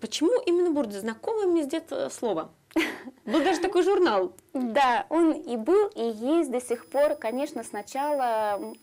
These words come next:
Speaker 2: м, мы начинали, э, с ак-, с Академии Бурда, но потом ушли в свободное плавание. По
Speaker 1: Мгм.
Speaker 2: своим соображениям ушла в свободное плавание, потому что мы почувствовали силы в себе двигаться дальше самостоятельно.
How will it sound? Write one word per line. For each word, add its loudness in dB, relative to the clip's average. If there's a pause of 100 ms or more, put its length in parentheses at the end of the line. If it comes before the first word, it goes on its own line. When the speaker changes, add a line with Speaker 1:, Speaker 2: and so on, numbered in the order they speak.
(120)
Speaker 2:
м, -12 (380)
мы -8
начинали, -8 (640)
э, -2
с -8
ак-, -4
с -14
Академии 0
Бурда, -4 (680)
но 4
потом 0 (1160)
ушли -6
в -10
свободное -8
плавание. -18 (480)
По -8
Speaker 1:
Мгм. -6
Speaker 2:
своим -6
соображениям 0 (280)
ушла -4
в -14
свободное -4
плавание, -4
потому -4
что -14
мы -4
почувствовали -6
силы -4
в -6
себе -4 (720)
двигаться -6
дальше -8
самостоятельно. -12